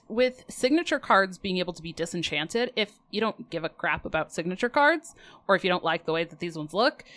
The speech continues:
you can disenchant it. You cannot craft signature cards, but if you don't like it, you, that's still a huge, you know, increase in your dust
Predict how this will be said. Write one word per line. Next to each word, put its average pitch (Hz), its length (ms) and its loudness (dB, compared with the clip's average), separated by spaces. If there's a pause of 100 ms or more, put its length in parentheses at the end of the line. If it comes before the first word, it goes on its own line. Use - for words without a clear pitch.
(180)
you 247 80 0
can 247 140 -6
disenchant 302 640 -2
it. 208 180 -4 (160)
You 190 140 -4
cannot - 380 0
craft 302 540 4
signature 185 480 -4
cards, 165 420 0
but 214 120 4
if 202 120 -2
you 220 80 -6
don't 359 360 2
like 220 280 2
it, 202 220 0 (420)
you, 185 140 -8 (140)
that's 208 240 2
still 220 500 4
a 170 420 -2 (640)
huge, 190 640 -4
you 175 120 -6
know, - 180 -8 (400)
increase 180 500 -4
in 170 280 -2
your 170 200 -2
dust 180 600 0